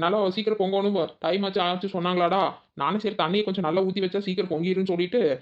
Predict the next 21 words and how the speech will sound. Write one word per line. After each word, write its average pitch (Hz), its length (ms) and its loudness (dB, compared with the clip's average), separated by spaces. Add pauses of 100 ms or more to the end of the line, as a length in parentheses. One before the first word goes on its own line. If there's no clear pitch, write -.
(240)
பானையில 190 340 0
கொஞ்சம் 175 200 -2
தண்ணி 156 220 0
ஜாஸ்தி 185 280 0
ஊத்திட்டேனாட்டு 170 420 -2
இருக்குதுடா. 170 320 0 (420)
அது 156 140 2
என்னடான்னா 185 360 2
பொங்கல் 165 280 0
ரொம்ப 165 180 -4
தண்ணி 165 220 0
ஆகி 175 120 0
போச்சுடா. 156 320 0 (400)
அதான்டா, 185 360 2 (240)
அப்புறம் 160 280 -4 (120)
எவ்வளவு 190 200 2
நேரம் 202 180 2
வச்சாலும் 202 300 2
அது 185 140 2
என்னமோ 185 240 -2
கெட்டிப்படவே 180 400 -2